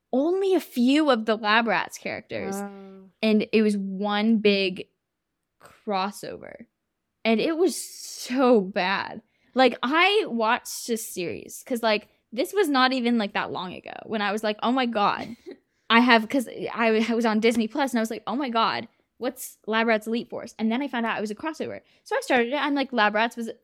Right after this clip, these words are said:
Speaker 1: Lab Rats and Mighty Men were both childhood shows that I adored. And I was like, "I love the crossover episodes. I'm going to adore this show." So I did not. Like, this show was, like, next level bad. Like,
Speaker 2: Yikes.
Speaker 1: not only did it have, like,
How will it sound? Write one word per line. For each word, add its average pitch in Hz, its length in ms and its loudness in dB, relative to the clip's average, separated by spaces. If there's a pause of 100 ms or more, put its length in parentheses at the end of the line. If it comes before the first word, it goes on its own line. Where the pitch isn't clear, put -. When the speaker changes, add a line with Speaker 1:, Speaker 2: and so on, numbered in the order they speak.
(120)
Speaker 1:
Lab 269 500 -4
Rats 403 200 -2
and 285 100 0
Mighty 254 160 2
Men 240 160 0
were 220 100 0
both 214 200 -6
childhood 214 460 -8
shows 175 300 -6
that - 180 -12
I 196 100 -6
adored. 180 480 -6
And 202 100 -6
I 196 40 -4
was 190 120 -6
like, 214 180 -6
"I 226 100 0
love 233 260 -2
the 214 80 -4
crossover 214 440 -4
episodes. 165 460 -10
I'm 226 160 -4
going 285 180 0
to 254 120 -2
adore 208 640 2 (240)
this 214 120 -2
show." 117 360 -4 (280)
So 220 340 -6
I 240 100 -4
did 330 180 -4
not. 214 360 -2 (500)
Like, 220 200 6
this 254 180 6
show 196 440 2
was, 185 200 -8
like, 208 180 -4
next 202 440 -4
level 196 240 -4
bad. 180 440 -14 (380)
Like, 226 200 -4
Speaker 2:
Yikes. - 640 -14
Speaker 1:
not 339 240 4
only 269 220 2
did 240 160 -2
it - 80 -6
have, 214 260 0
like, 208 280 2